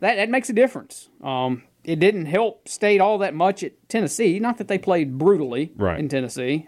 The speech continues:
Speaker 1: on, on, on the defensive side, but, um, but yeah, y-, you start adding all this up, and State's gonna be pretty close to full strength. I'm interested to know if Dantzler's gonna play or not.
Speaker 2: That's a big, that's a big piece right there.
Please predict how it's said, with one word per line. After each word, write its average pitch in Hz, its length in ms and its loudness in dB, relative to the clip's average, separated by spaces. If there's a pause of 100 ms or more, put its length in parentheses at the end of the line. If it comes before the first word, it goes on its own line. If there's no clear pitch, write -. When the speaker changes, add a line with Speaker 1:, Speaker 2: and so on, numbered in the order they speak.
Speaker 1:
on, 123 200 -8
on, 127 160 -6
on 127 120 -4
the 127 60 -4
defensive 131 400 -6
side, 135 320 0
but, 151 180 -2 (500)
um, 143 440 0 (680)
but 220 160 2
yeah, 233 400 0
y-, 175 180 -14
you 196 600 -2
start 254 280 2
adding 208 280 2
all 185 180 2
this 180 200 -4
up, 165 260 2
and 156 100 -8
State's 165 260 -4
gonna 170 160 -4
be 156 140 -2
pretty 165 220 -4
close 160 260 -2
to - 80 -12
full 156 240 -2
strength. 147 340 -2 (280)
I'm 208 140 0
interested 254 420 -2
to 185 60 0
know 180 240 4
if 139 80 -6
Dantzler's 139 540 -10
gonna 131 160 -10
play 127 260 -6
or 123 60 -6
not. 123 280 -10 (720)
Speaker 2:
That's - 160 -4
a 151 60 0
big, 123 280 -2
that's 139 160 -2
a 131 40 -8
big 131 200 -2
piece 165 320 -2
right 92 220 -2
there. 80 200 -12